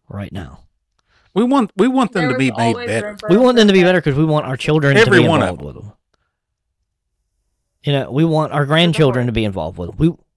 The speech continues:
Speaker 1: that's right.
Speaker 4: Yeah.
Speaker 1: There, there is no, there
Speaker 4: We
Speaker 1: is
Speaker 4: can
Speaker 1: no
Speaker 4: always keep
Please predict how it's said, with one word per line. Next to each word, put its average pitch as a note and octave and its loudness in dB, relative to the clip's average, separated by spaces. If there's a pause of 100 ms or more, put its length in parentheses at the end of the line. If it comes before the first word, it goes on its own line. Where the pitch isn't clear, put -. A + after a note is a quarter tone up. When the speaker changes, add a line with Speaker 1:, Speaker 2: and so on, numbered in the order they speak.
(1500)
Speaker 1:
that's D3 -2
right. G#3 0 (520)
Speaker 4:
Yeah. - -14 (420)
Speaker 1:
There, E3 -2
there G3+ 4
is F#3+ -2
no, G3 2
there G3 2
Speaker 4:
We F#3+ 0
Speaker 1:
is D3+ -2
Speaker 4:
can D#3 -2
Speaker 1:
no F3+ 4
Speaker 4:
always - 0
keep F#3 2